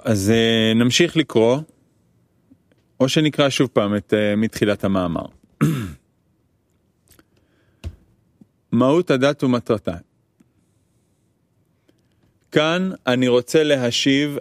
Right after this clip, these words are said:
על ג' שאלות. האחת, מהותה של הדת. מהותה של הדת מהו? השנייה,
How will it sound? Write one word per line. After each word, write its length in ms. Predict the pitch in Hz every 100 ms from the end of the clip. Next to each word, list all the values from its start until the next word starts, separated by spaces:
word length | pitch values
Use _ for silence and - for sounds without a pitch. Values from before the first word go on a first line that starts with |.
| -
על 180 | 117
ג' 400 | 117 120 147 143
שאלות. 760 | 139 - 123 110 92 82 - - _ _ _ _ _ _ _ _ _ _
האחת, 720 | 120 120 120 139 131 160 _ _ _ _ _ _ _ -
מהותה 580 | 123 120 117 - 143
של 240 | 147 156 139
הדת. 540 | 135 107 82 - _ _ _ _ _ _ _ _ _ -
מהותה 480 | 110 113 104 143
של 220 | 147 143 117
הדת 440 | 110 123 135 -
מהו? 420 | 123 113 92 87 87 _ _ _ _ _ _ _ _ _ _ _ _
השנייה, 640 | 98 - 107 110 139 143